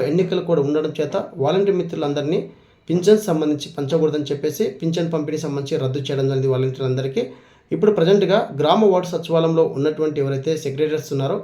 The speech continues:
వాళ్ళు పంచాలని చెప్పేసి, అలాగే వాళ్ళు కూడా door to door డెలివరీ చేయకూడదని చెప్పేసి క్లియర్గా మెన్షన్ చేయడం జరిగింది. So ఎవరైతే అవ్వాతాతలు ఉన్నారో మీ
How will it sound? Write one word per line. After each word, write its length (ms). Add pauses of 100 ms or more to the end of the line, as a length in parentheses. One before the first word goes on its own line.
(120)
వాళ్ళు 240
పంచాలని 420
చెప్పేసి, 360 (480)
అలాగే 340
వాళ్ళు 260
కూడా 140 (100)
door 120 (100)
to 140
door 100 (260)
డెలివరీ 260 (100)
చేయకూడదని 400
చెప్పేసి 360
క్లియర్గా 320
మెన్షన్ 320
చేయడం 220
జరిగింది. 220 (420)
So 80 (160)
ఎవరైతే 440
అవ్వాతాతలు 560
ఉన్నారో 260 (680)
మీ 100